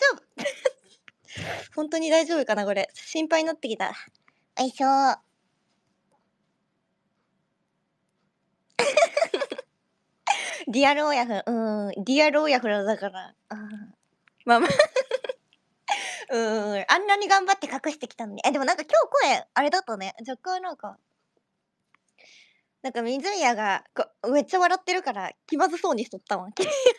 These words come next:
そう。うん、気まずそうにしとったわ。すーちゃん何時に寝てるん？あーん。最近早いぞ。ここ三日間。ここ三日間早いぞ。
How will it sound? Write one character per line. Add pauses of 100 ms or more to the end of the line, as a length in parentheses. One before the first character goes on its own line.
(1700)
そ
う。
う
ん、
気
ま
ず
そ
う
に
し
と
っ
た
わ。 (1600)
す
ー
ち
ゃ
ん
何
時
に
寝
て
る
ん？
あ (120)
ー
ん。 (180)
最
近
早
い
ぞ。 (440)
こ
こ
三
日
間。 (1040)
こ
こ
三
日
間
早
い
ぞ。